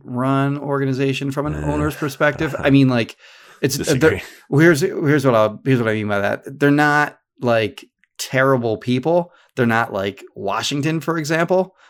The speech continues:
Speaker 1: <laughs> Like, so it's not like there'd be, they'd be, um, uh, it's not like you'd be like, "No, Doug, don't go there." What Jacksonville has done is made horrendous hires,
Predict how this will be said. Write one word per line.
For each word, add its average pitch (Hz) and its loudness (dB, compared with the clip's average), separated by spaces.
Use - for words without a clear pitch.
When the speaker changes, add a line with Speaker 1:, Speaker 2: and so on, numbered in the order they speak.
Speaker 1:
<laughs> - -6
Like, 170 6
so 202 6
it's 156 -4
not 165 0
like 139 0
there'd 135 4
be, 127 0
they'd 120 0
be, 113 0
um, 107 -2
uh, 98 -4
it's 139 -6
not 165 0
like 147 0
you'd 123 -2
be 131 0
like, 127 2
"No, 208 6
Doug, 139 4
don't 156 0
go 147 4
there." 120 4
What 135 4
Jacksonville 135 0
has 143 0
done 113 -2
is 104 -2
made 107 -4
horrendous 170 2
hires, 107 -4